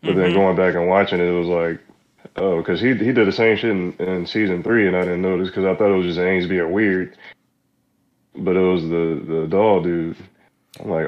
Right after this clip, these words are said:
Speaker 1: "Okay, that makes a lot of sense, 'cause this nigga not even acting confident, or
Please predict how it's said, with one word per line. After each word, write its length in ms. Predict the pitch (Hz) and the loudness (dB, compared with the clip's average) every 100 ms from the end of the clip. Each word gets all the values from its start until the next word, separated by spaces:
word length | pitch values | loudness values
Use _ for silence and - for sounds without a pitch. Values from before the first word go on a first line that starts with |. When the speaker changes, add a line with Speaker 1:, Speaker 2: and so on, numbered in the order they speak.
| - | -2
Speaker 1:
"Okay, 240 | 85 82 | -4 -4
that 180 | 78 92 | -2 -2
makes 320 | 87 82 76 | -2 -4 -6
a 100 | - | -6
lot 220 | 87 85 | -2 -2
of 80 | 82 | -2
sense, 360 | - 87 85 - | -4 -6 -6 -8
'cause 320 | - 82 82 | -6 -4 -2
this 160 | 92 90 | -2 0
nigga 200 | 85 82 | -2 0
not 160 | 87 | 0
even 160 | 85 85 | 0 0
acting 300 | 90 85 82 | 0 -2 -2
confident, 500 | 95 90 82 87 78 - - _ _ _ _ _ - | 0 0 0 -4 -6 -14 -20 _ _ _ _ _ -6
or 380 | 87 82 82 | 0 0 0